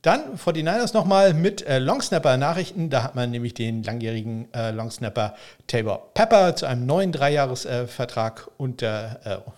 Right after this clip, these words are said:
den unterschreiben lassen. Immerhin mit eins Komma fünf Millionen Dollar Garantien. Also das ist doch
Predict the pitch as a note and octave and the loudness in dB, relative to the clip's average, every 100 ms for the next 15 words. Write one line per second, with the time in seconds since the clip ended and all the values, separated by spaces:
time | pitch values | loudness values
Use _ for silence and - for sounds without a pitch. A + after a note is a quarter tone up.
0 | _ C#3 F3+ C3 B2+ - F#3+ F#3+ F3 E3+ | _ -6 -4 -2 -2 2 2 2 0 -2
1 | D#3 - - - F#3 D#3+ A2+ D3 D#4 D4 | -4 -10 -20 4 6 6 4 2 2 -2
2 | D#3+ F3+ - - D3 - - E3+ - D3+ | -4 -4 -6 -8 -6 -6 -6 -6 -4 -8
3 | G#3 - D3 E3 F3 G3+ G#3+ D3+ G2+ A2+ | -8 -8 -6 -4 -4 -6 -8 0 2 2
4 | B2 C#3+ A#2+ A3 A#3+ A2 F#2 G2+ G2+ G#2+ | 0 -2 -2 -2 -4 -6 -6 -8 -10 -10
5 | - - - A#2 | -12 -12 -10 -10